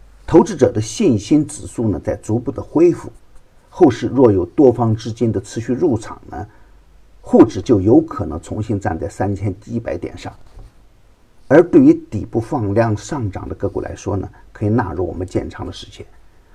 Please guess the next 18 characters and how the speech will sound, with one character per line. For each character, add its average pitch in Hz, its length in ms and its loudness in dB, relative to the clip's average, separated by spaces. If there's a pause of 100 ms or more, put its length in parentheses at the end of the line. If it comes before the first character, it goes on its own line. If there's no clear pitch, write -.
而 123 120 0
对 113 180 2
于 101 80 0
市 113 200 -6
场 87 240 -10
重 98 280 -4
心 117 200 -4
的 113 60 -4
下 113 280 -2
移 80 260 -10
呢， 107 160 -4 (480)
短 127 240 4
线 156 200 0
多 175 260 6
方 165 220 -2
的 160 100 4
上 127 260 0
冲 - 240 -4